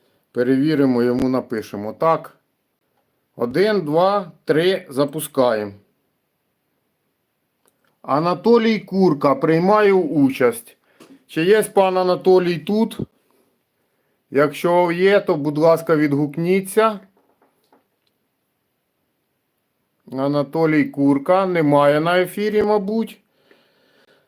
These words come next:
Ну, друзі, ми визначили переможця, умови дотримані. Пан Анатолій Курка, дев'яносто три п'ятдесят три нік, приймаю участь, він виконав вимоги.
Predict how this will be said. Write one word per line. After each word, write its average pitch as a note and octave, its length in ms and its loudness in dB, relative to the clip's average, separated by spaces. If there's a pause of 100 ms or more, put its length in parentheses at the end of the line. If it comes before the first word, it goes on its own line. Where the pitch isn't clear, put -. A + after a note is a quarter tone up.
(140)
Ну, A3 120 0
друзі, B3 320 2
ми A#3+ 140 4
визначили A#3 560 4
переможця, A#3 640 4
умови G3+ 460 6
дотримані. G3 840 2 (720)
Пан F#3 240 2
Анатолій F#3 560 4
Курка, A3 640 0 (340)
дев'яносто F#3 580 2
три F#3 200 2
п'ятдесят F3+ 460 -2
три G#3+ 220 4
нік, G3+ 400 0
приймаю F3 580 0
участь, G3 460 0
він E3+ 140 -2
виконав D#3+ 500 0
вимоги. G3 640 0